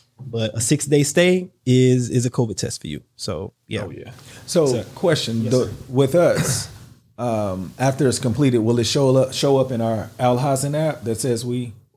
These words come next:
Speaker 1: For the, for the vaccine?
Speaker 3: Correct.
Speaker 1: Yes. So I checked. Okay. So yeah, let's, let's, let's do that. So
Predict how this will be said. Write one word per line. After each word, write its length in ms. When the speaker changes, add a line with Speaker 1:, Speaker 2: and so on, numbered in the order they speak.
Speaker 1:
For 280
the, 400
for 100
the 60
vaccine? 480
Speaker 3:
Correct. 340
Speaker 1:
Yes. 520
So 640
I 340
checked. 360
Okay. 260
So 160
yeah, 200
let's, 280
let's, 220
let's 140
do 120
that. 180
So 580